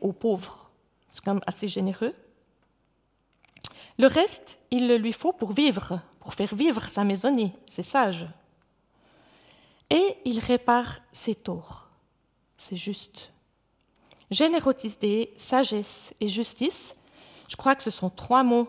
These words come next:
clés importants pour une bonne gestion de, de nos biens. Nous, on a souvent tendance à spiritualiser les récits, à séparer les questions d'argent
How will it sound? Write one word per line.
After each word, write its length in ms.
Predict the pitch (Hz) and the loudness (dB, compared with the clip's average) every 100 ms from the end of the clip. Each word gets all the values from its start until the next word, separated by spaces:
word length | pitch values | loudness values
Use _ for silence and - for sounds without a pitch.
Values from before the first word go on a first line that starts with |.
| - | -4
clés 240 | - 277 - | 2 2 4
importants 580 | 285 285 - - 208 - - _ _ | 2 2 -2 0 0 -2 -18 _ _
pour 200 | - 208 | -10 -2
une 180 | 214 202 | 2 2
bonne 340 | 202 214 220 175 | 4 2 2 0
gestion 480 | 202 - - 185 - | -4 -6 -4 -4 -4
de, 380 | - 190 180 180 | -10 -8 -6 -6
de 140 | 170 202 | -4 0
nos 240 | 196 190 | 0 0
biens. 260 | 180 180 165 _ _ _ _ _ _ _ _ _ _ _ _ _ - - - _ - - _ _ _ _ _ _ _ _ _ - | -2 -6 -8 _ _ _ _ _ _ _ _ _ _ _ _ _ -20 -20 -20 _ -20 -20 _ _ _ _ _ _ _ _ _ 2
Nous, 100 | 294 | 4
on 140 | 349 311 | 6 6
a 80 | |
souvent 340 | 254 320 311 330 | 4 2 2 4
tendance 460 | 254 247 269 269 | 4 4 4 2
à 60 | 233 | -2
spiritualiser 840 | - 294 320 - 285 269 269 254 | -2 0 0 4 4 6 4 6
les 100 | 233 | 4
récits, 640 | 233 240 - 208 - - - _ _ _ _ _ _ - | 2 -2 -2 -8 -10 -14 -18 _ _ _ _ _ _ 0
à 80 | |
séparer 640 | 240 330 339 302 - 214 170 - | 0 -2 0 0 0 -2 -4 -6
les 120 | 208 | 0
questions 360 | 240 - 220 | 0 2 0
d'argent 560 | 208 233 233 220 214 | 4 4 2 2 2